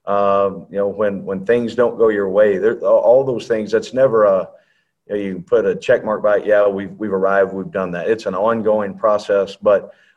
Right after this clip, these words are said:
I know the, the, the way that practices are structured, if, you know, the way that Coach Pittman has brought this plan into, into reality, you know, if you go out there and you're not really in and two feet in, you're gonna get exposed really quickly.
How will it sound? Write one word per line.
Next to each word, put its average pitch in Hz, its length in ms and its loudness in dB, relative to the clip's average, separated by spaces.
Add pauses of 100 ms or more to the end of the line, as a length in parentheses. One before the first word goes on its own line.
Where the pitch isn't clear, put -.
I 127 80 -2
know 139 160 2
the, 120 260 4
the, 104 240 0
the 101 100 -4
way 127 140 4
that 120 160 -2
practices - 640 -6
are 98 100 -8
structured, - 640 -4 (160)
if, 95 420 -4 (420)
you - 140 -16
know, 98 260 0
the 98 80 0
way 107 160 2
that 101 180 -4
Coach 110 260 -4
Pittman 104 280 -2
has 95 120 -6
brought - 340 0
this 101 140 -10
plan 110 440 -6
into, 95 460 -4
into 98 240 -8
reality, 95 800 -2 (420)
you 92 60 -8
know, 98 60 0
if 92 140 -6
you 127 100 -6
go 143 160 2
out 107 140 0
there 110 200 0
and 98 120 -6
you're 117 160 -2
not 113 240 -8
really 110 420 -2
in 120 220 -2
and 98 120 -8
two 117 200 -8
feet 113 240 -8
in, 117 200 -2
you're 110 120 -6
gonna 113 180 -4
get 107 160 -6
exposed 101 580 -4
really 98 200 -4
quickly. - 500 -12